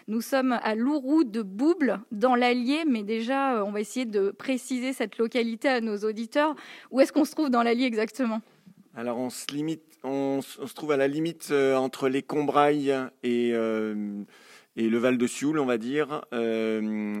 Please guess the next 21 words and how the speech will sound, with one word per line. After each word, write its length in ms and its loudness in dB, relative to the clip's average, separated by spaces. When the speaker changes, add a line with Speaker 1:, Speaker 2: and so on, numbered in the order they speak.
Speaker 2:
c'est 240 -8
au 100 -4
sud 360 -8
de, 500 2
ouest 340 -2
de 280 -4
l'Allier, 520 -4
limite 300 -2
Puy-de-Dôme. 500 -2
Euh, 400 -8
voilà, 240 -8
un 120 -12
petit 260 -18
village, 420 -8
euh, 460 -14
plein 180 -8
de 140 -10
charme, 440 -10
on 60 -18
va 80 -20
dire. 260 -20